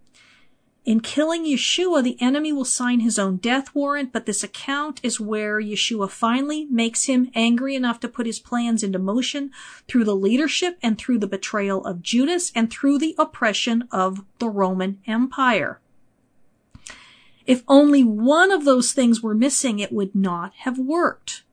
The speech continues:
And so, the entire narrative is directed toward the cross making, you know,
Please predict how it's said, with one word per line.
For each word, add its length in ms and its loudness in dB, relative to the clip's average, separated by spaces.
And 140 0
so, 460 2
the 140 6
entire 640 2
narrative 500 0
is 160 -2
directed 640 -4
toward 580 0
the 80 -2
cross 580 -2
making, 600 -6
you 100 0
know, 180 0